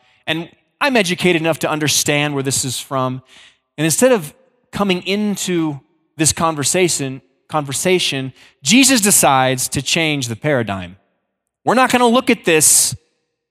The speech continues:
we're not gonna have this conversation through your perspective. I would now like to rock your world a little by changing your perspective so you can see things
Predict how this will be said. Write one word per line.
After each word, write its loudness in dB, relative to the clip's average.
we're 2
not 4
gonna 4
have 2
this 2
conversation 2
through -6
your 2
perspective. -4
I 2
would 0
now 2
like 4
to -2
rock 2
your 2
world 4
a 4
little 2
by 2
changing 0
your 4
perspective 0
so -6
you 2
can 0
see 4
things -2